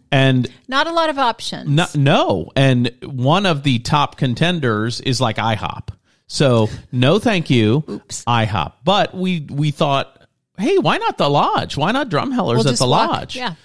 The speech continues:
Speaker 2: just walk.
Speaker 1: And
Speaker 2: It'll be great.
Speaker 1: we walked down there, and I gotta tell you, from the moment we walked into the place,
Speaker 2: Yeah.
Speaker 1: they've moved the restaurant from the second floor of the
Speaker 2: Mm-hmm.
Speaker 1: Lodge down to the first floor,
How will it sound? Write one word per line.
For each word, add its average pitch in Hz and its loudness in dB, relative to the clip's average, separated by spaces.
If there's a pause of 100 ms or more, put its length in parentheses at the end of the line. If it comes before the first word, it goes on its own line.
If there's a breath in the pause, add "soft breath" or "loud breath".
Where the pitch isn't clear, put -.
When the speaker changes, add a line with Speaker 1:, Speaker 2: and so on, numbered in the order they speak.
(140)
Speaker 2:
just - -2
walk. 147 0
Speaker 1:
And 147 2
Speaker 2:
It'll 190 -10
be 185 -12
great. - -10
Speaker 1:
we 135 4
walked 151 2
down 170 2
there, 170 4
and 117 0
I 139 2
gotta 151 2
tell 113 2
you, 85 -2
from 135 0
the 120 2
moment 190 0
we 170 -2
walked 117 0
into 139 0
the 92 -2
place, 76 -8
Speaker 2:
Yeah. 175 -4 (200 loud breath)
Speaker 1:
they've 156 0
moved 285 -2
the 131 0
restaurant 113 -2
from 120 -4
the 98 -6
second - -6
floor 107 -2
of 80 -8
the 104 0
Speaker 2:
Mm-hmm. 107 2
Speaker 1:
Lodge 98 -2
down 117 0
to 104 -4
the 92 -4
first 113 -4
floor, 127 -2